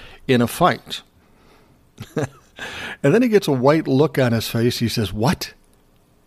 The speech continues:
And I know what my mom said because she told me later. She said, I told him, "Yeah, I know." He goes, "How did you know?" I said, "Well, he told me this morning."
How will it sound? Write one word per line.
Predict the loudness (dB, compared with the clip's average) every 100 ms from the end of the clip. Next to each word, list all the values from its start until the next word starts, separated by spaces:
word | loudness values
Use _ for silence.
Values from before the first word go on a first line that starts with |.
| _ -20 -8 0
And | 2
I |
know | 4 4
what | 4 2
my | 0
mom | -2 -2 -4
said | -4 -2 -2 -2
because | -4 -4 -4
she | -4
told | -6 -4 0
me | 0
later. | 0 0 0 -4
She | -2 -2
said, | 0 0 -2 -8 _ -20 -20 -20 -20 -2
I | 0
told | 2 2 2
him, | -2 -4 -4
"Yeah, | 2 2 2 2
I | 2
know." | 4 2 -2 -10 _ _ _ _
He | 0
goes, | 0
"How | 0 0
did | 0 2
you | 4
know?" | 4 2 -2
I | -12 _ -20 -20 -10
said, | -2 2
"Well, | 2
he | 2
told | 2 2 4
me | 4
this | 4 2 2
morning." | 0 0